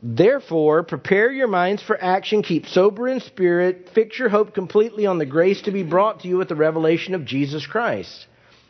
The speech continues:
In other words, the writer is going to transition from this theological section, and it wasn't even a long theological section, it was more of an exhortation of a theological nature,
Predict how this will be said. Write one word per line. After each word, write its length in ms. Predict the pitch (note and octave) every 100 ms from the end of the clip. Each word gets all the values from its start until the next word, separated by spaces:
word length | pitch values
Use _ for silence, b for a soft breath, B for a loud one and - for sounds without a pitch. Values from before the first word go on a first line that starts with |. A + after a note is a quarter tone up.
| b b b b b b G#3+
In 160 | G3+
other 220 | G#3 C#4
words, 260 | A#3+ G#3+ D#3
the 100 | E3+
writer 420 | D#3+ G3+ C#4 C4
is 140 | G#3 D3
going 220 | G#3+ G#3
to 80 | E3+
transition 760 | - G#3+ F#3+ G3 A#3+ G#3 G3
from 220 | F#3 F3+
this 260 | F3+ F3+ - B -
theological 840 | A3+ A3 E3+ F#3+ A#3 G#3 G3 G3 D#3+ - - -
section, 440 | F3 D#3+ - G3
and 100 | G3+
it 120 | E3
wasn't 280 | F#3+ G#3 G3
even 180 | G3 E3
a 60 |
long 320 | D#3 F3+ G3+ F#3
theological 600 | F3+ D#3 G3+ B3+ F3+ E3
section, 320 | F3 E3+ F3+
it 80 | D#3
was 100 | D3+
more 180 | G#3+
of 60 | A3
an 140 | F3
exhortation 1080 | F3+ E3 E3 D#3+ - - A#3 D4 - F3 D#3
of 140 | D#3
a 40 | D3
theological 640 | F3 E3 D3 C#3+ C3+ C#3+
nature, 540 | C3+ B2+ B2+ D#3+ F#3